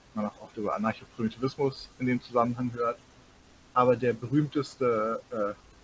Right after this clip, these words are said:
Vertreter, äh, von dem man vielleicht schon mal gehört haben kann, ist,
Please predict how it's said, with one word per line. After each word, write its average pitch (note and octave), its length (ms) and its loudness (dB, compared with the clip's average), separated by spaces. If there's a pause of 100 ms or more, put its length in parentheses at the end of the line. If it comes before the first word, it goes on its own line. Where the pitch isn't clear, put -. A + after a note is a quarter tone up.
(920)
Vertreter, D3 920 10 (560)
äh, B2 240 4
von C3 140 2
dem B2+ 80 6
man B2 100 2
vielleicht C3 220 4
schon C#3 100 -2
mal A#2 80 2
gehört B2 240 2
haben A2+ 320 4
kann, G#2+ 320 -2 (120)
ist, G#2 400 -6